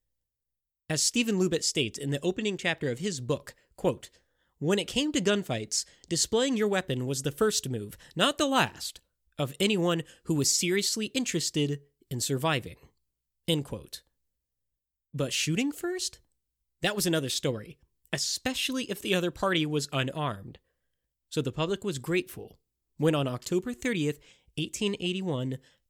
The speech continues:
Ike Clanton, the only survivor of the OK Corral shootout who had fought the Earp brothers, filed first-degree murder charges against the Earps and Doc Holliday. He alleged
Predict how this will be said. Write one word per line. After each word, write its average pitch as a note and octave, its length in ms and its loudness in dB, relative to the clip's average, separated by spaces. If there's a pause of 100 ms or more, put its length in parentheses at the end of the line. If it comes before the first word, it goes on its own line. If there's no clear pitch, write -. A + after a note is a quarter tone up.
Ike F#3+ 340 -2
Clanton, D#3+ 600 -4 (320)
the D3+ 160 0
only A3+ 200 0
survivor A3 460 0
of B2 140 2
the C3 160 -4
OK F#3+ 260 -4
Corral E3+ 320 -2
shootout C#3+ 480 -4 (260)
who F#3 100 0
had E3+ 100 2
fought A3 320 0
the - 180 -2
Earp F#3+ 160 -6
brothers, - 460 -10 (580)
filed G3 320 0
first-degree G3+ 640 -4
murder G3+ 320 0
charges C3+ 460 0 (280)
against D#3+ 500 0
the - 140 0
Earps - 440 -4 (420)
and D#3 140 0
Doc A#2 240 -4
Holliday. B2+ 500 -4 (880)
He A3 220 -2
alleged C3+ 500 2